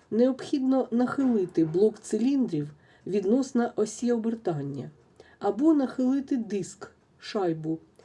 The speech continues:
на яку спирається поршень. В аксіально-поршневих насосах з похилим блоком осі робочих органів знаходяться під кутом до осі приводного вала.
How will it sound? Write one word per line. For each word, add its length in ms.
на 100
яку 300
спирається 680
поршень. 640
В 80
аксіально-поршневих 1700
насосах 640
з 80
похилим 580
блоком 580
осі 380
робочих 580
органів 480
знаходяться 760
під 200
кутом 520
до 160
осі 360
приводного 640
вала. 440